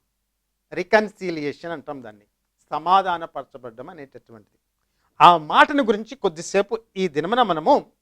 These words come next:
ధ్యానించుకుంటామండి. ఈ పదము మనకు కొలస్సీలకు రాసినటువంటి పత్రిక ఒకటవ అధ్యాయంలో ఇరవయ వచనంలో రాయబడిందండి. అయితే ఆ వచనము నేను చదివే ముందు,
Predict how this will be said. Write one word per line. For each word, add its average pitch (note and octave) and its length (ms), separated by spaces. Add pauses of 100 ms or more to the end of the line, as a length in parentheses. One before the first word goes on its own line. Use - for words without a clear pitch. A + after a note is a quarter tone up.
(180)
ధ్యానించుకుంటామండి. C#3+ 960 (400)
ఈ G3 180
పదము A#3 560 (560)
మనకు F3 500 (280)
కొలస్సీలకు C#4 640
రాసినటువంటి G#3+ 640
పత్రిక F#3 640 (1200)
ఒకటవ C4+ 480
అధ్యాయంలో G3 800 (500)
ఇరవయ D4+ 540
వచనంలో A3+ 520
రాయబడిందండి. C#3 720 (580)
అయితే C4 420 (100)
ఆ G3 120
వచనము B3 480
నేను G#3 360
చదివే G3+ 360
ముందు, A3 540